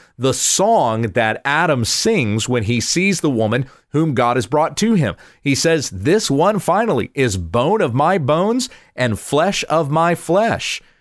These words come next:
We're one with one another. We are side by side in this thing. I wish I could say that I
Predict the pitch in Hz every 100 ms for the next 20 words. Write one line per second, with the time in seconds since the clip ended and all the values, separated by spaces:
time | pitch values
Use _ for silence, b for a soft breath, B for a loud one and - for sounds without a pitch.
0 | - 147 170 151 220 226 - 127 107 98
1 | 87 78 143 156 - - 170 185 175 170
2 | 165 185 190 185 110 92 - 98 - B
3 | B - 131 143 156 147 135 - 160 160
4 | 139 127 135 143 135 131